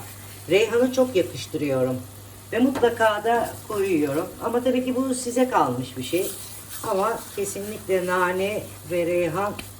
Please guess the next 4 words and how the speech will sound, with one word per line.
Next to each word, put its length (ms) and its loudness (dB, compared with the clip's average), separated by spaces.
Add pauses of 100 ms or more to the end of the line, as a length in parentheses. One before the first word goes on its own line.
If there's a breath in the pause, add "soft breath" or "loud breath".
(160)
olmazsa 580 -2
olmazımdır. 840 0 (640 loud breath)
Tavsiye 580 4
ederim. 360 2